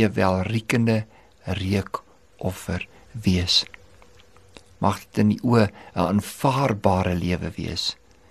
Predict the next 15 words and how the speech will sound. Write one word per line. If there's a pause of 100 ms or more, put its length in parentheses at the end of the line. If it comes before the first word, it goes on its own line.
(280)
'n
Lewe
wat
getuig (320)
tot
die
groot
wonderwerke (400)
wat
U
in
my
lewe
gedoen
het.